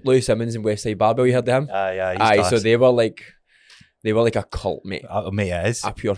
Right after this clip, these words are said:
Speaker 1: cult.
Speaker 2: Do you see
Speaker 1: Like, they
Speaker 2: that?
Speaker 1: were like the CrossFit cult, but now powerlifting's no as
Speaker 2: Aye, it's
Speaker 1: much,
Speaker 2: evolved, man.
Speaker 1: no as much like that anymore.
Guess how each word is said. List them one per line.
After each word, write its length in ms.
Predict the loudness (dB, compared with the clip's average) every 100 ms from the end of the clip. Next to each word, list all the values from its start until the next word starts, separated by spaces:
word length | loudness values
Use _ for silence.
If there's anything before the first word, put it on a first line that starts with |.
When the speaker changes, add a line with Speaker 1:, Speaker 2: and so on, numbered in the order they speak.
| -6
Speaker 1:
cult. 300 | -2 -2 -4 _
Speaker 2:
Do 60 | -8
you 40 | -4
see 140 | 0
Speaker 1:
Like, 60 | 0
they 60 |
Speaker 2:
that? 60 | 4
Speaker 1:
were 60 | 4
like 160 | 4
the 100 | -2
CrossFit 460 | 0 -2 0 -2 0
cult, 240 | -2 -2 -8 _
but 220 | -4 -4 -6
now 380 | -2 2 2 0
powerlifting's 640 | 0 0 0 -2 -6 -6
no 240 | -2 0
as 140 | -2 -2
Speaker 2:
Aye, 100 | -2
it's 120 | -2
Speaker 1:
much, 80 | -8
Speaker 2:
evolved, 460 | -6 -6 -6 -10 -8
man. 120 | -2
Speaker 1:
no 140 | 0
as 100 | 0
much 260 | -2 -4 -4
like 180 | -4 -2
that 180 | -2
anymore. 320 | -2 -4 -6